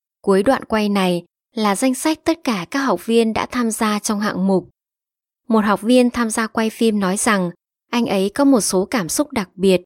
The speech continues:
khi anh ấy tham gia vào hạng mục và thường cảm thấy được khích lệ rất nhiều. Anh nói rằng khi anh thấy danh sách tên ở cuối đoạn quay,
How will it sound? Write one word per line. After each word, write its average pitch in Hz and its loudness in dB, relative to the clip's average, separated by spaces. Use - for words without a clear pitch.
khi - -2
anh 190 0
ấy 180 0
tham 226 -4
gia 208 -2
vào 185 -4
hạng 185 -4
mục 185 0
và 185 0
thường 202 0
cảm 175 -4
thấy 196 -2
được 247 2
khích 320 0
lệ 240 2
rất - 0
nhiều. 196 4
Anh 202 -2
nói 185 0
rằng 185 0
khi - 0
anh 202 -2
thấy 190 0
danh 254 2
sách 320 -2
tên 254 4
ở 185 -2
cuối 185 0
đoạn 262 0
quay, 220 2